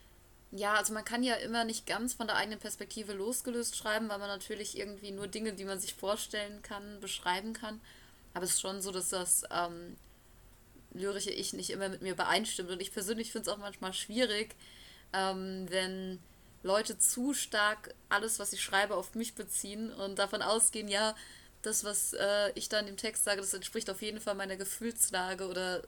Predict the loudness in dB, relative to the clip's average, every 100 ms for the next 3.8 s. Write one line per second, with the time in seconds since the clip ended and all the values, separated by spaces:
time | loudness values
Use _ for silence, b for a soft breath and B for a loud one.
0 | -12 -14 -6 -2 -2 0 0 -2 -4 -6
1 | -4 -4 -2 -4 -6 B B B 2 4
2 | 4 2 2 -2 -2 -4 -2 -2 -2 -2
3 | 0 0 0 -2 -2 -8 -8 -8